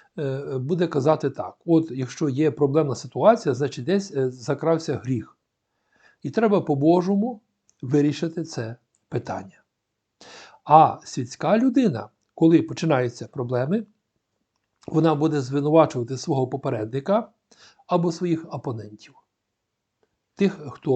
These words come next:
е, ну, в принципі, можуть якби, е, зайняти його місце, е, ті, хто, е, можуть зайняти його, е, владу. І тому от, е, люди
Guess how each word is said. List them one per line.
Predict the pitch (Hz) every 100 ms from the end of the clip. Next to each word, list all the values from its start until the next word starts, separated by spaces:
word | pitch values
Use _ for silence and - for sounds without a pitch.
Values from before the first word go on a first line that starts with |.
| 120
е, | 131 123 120 123
ну, | 151
в | 123
принципі, | - 165 165 - 120
можуть | 143 135 127
якби, | 123 120 127 127 - - - _ -
е, | 139 123
зайняти | 117 135 135 123 127
його | 113 127
місце, | 135 208 - 151 - _ _ _ _ _ _ - _ -
е, | 127 117 113
ті, | - 175
хто, | 175 147 123 143 123 117 117 123
е, | 127
можуть | 123 135 127 123 127 113
зайняти | 143 127 120 131
його, | 127 120 117 117 - _
е, | 156 127 127 117
владу. | 117 151 147 127 139 185 175 185 - _ _ _ _ _
І | -
тому | 143 175 254 165
от, | 147 -
е, | 135 120 135 -
люди | 151 123 175 170 170